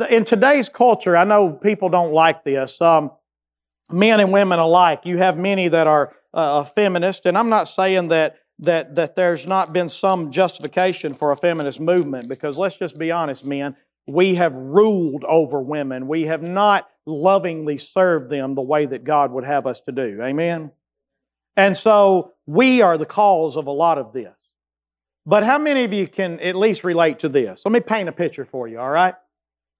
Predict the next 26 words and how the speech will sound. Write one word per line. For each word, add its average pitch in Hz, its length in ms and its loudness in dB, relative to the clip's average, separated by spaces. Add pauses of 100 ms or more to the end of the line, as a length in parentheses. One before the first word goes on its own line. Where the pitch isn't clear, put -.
(340)
Let's 190 120 2
say 220 160 6
me 202 180 2
and 190 100 2
my 185 140 4
wife 180 420 2
are 151 120 -6
laying 175 280 0
in 170 160 -8
bed 170 280 0
at 151 100 -8
night, 175 360 0
and, 139 260 -6
um, 139 240 -2 (340)
it's, - 500 -4
it, 165 180 -2
it, 156 180 -2
we're 175 180 2
dead 180 380 4
asleep, 196 600 0 (760)
and 147 400 -2
we've 160 340 0 (480)
been 151 380 -2
woken 214 400 2
up 185 360 4
by 175 460 4